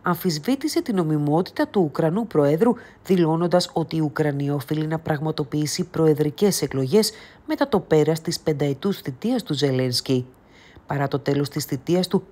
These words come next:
ο Ζελένσκι δεν πρόκειται να λάβει μέρος σε εκλογές,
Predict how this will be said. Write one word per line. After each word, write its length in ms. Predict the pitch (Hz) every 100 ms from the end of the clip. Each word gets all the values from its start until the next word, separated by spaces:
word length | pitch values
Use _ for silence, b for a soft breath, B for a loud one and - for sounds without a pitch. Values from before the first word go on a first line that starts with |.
| -
ο 120 | 147
Ζελένσκι 600 | 139 143 147 190 - 208 B B -
δεν 220 | 214 214
πρόκειται 420 | 226 269 269 160
να 140 | 139 135
λάβει 340 | 139 143 151
μέρος 360 | 143 147 151 143
σε 120 | 151
εκλογές, 600 | 135 139 139 127 185